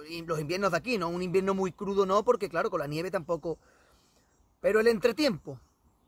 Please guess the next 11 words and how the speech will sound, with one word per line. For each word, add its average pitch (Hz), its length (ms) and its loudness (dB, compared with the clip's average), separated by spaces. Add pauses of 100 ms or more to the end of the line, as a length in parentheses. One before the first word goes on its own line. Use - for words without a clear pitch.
Pero, 320 360 2
¿qué 269 100 8
pasa? 220 240 4
Que 180 140 -6
aquí 277 360 -4
no 294 120 2
hay 294 100 2
entretiempo 247 560 -6
ya. 330 140 -8 (340)
Aquí 233 320 -8
o 214 260 6